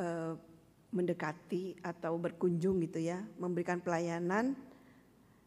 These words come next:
eh, kemudian juga ingat, hmm, ceramah-ceramah para, eh, biku gitu ya. Eh, kemudian itu disebut pendengaran dan penglihatan kepada para biku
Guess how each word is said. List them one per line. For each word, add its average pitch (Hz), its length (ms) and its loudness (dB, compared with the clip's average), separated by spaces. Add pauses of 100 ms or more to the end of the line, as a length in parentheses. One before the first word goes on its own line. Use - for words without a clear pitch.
(160)
eh, 170 420 -4 (960)
kemudian 180 720 0 (180)
juga 165 240 -2
ingat, 175 320 2 (480)
hmm, 165 480 -6
ceramah-ceramah 160 960 -4 (460)
para, 156 560 -4
eh, 160 260 -6 (320)
biku 175 400 0
gitu 175 240 0
ya. 180 160 2 (640)
Eh, 165 220 -6
kemudian 180 320 -2 (100)
itu 185 160 -4
disebut 185 400 -6 (600)
pendengaran 170 420 -2
dan 175 240 -2
penglihatan 170 640 -6
kepada 160 380 -6
para 165 260 -2
biku 175 460 -4